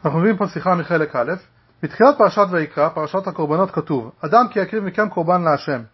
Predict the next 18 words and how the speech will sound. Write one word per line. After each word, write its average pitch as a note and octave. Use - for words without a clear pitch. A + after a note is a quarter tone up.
בקריאה G#3+
שטחית A#3+
זה A3
לא B3
מובן. G#3
אם A#3
הפירוש E3+
הוא E3+
רק E3+
פשוטו E3+
שמכם E3
מתייחס D#3+
למילה E3
אדם, E3
כלומר, D#3+
שאדם E3
מכם E3
יקריב, E3